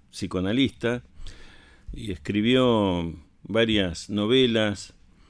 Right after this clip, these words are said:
y textos críticos y relatos. Este del que voy a leer unas páginas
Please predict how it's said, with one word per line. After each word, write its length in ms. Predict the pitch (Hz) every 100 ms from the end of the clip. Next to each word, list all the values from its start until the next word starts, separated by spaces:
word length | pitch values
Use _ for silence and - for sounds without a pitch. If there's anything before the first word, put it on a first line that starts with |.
| - - -
y 760 | - 95 90 87 87 85 82 78 -
textos 320 | 101 - 90
críticos 880 | - 131 113 113 92 101 98 85 -
y 420 | 82 82 78 78 73 80
relatos. 680 | 87 98 117 98 98 92 - - - - - - - - - -
Este 1000 | 143 147 - 151 139 131 120 107 101 98
del 300 | 101 104 90
que 120 | 104
voy 200 | 107 123
a 60 | 120
leer 560 | 113 113 113 101 92 85 - - 85 - - - - -
unas 440 | 85 95 95 82 - _ - -
páginas 720 | 123 - 123 127 127 -